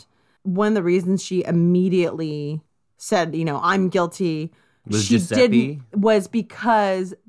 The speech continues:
Speaker 1: Giuseppe could be seen as being implicated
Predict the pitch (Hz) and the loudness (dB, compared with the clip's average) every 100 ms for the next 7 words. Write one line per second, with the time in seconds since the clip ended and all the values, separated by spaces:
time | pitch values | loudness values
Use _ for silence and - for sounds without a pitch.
0 | _ - - 202 190 - 214 - 196 180 | _ -16 -2 -2 0 0 -2 0 -4 -4
1 | 165 - - 233 185 180 175 - 190 170 | -6 -14 -2 0 0 -6 -8 -4 -4 -2
2 | 170 156 170 156 165 165 165 165 143 131 | -6 -4 -4 -4 -6 -6 -8 -6 -6 -6
3 | 123 | -8